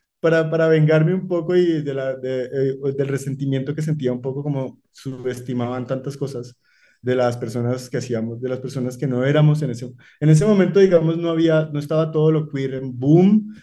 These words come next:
ni lo no binario, ni nada de eso, simplemente éramos travestis o maricones, como nos decían en Cali. A ustedes son muy fácil, a ustedes les queda muy fácil actuar de mujer porque ustedes son maricas. La verdad es que sí, pero no era esa reducción la que me,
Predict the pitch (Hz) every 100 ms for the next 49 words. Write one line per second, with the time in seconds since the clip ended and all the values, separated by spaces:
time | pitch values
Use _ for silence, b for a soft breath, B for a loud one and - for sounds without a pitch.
0 | B 143 143 135 131 135 147 147 170 180
1 | 180 170 139 131 123 120 120 - 147 151
2 | 147 147 151 156 120 113 113 - 110 _
3 | 131 156 151 110 - 101 98 - 123 120
4 | 110 110 113 120 120 110 110 - _ _
5 | _ _ _ _ _ _ _ _ _ _
6 | _ 117 139 135 139 156 156 151 151 180
7 | 175 B B 151 151 180 233 220 196 190
8 | 208 208 220 208 160 156 175 190 165 156
9 | 185 156 147 160 156 156 151 - _ _
10 | _ _ _ - 131 110 120 - 147 147
11 | 170 - - - 120 120 123 131 135 139
12 | 135 117 110 123 113 120 123 110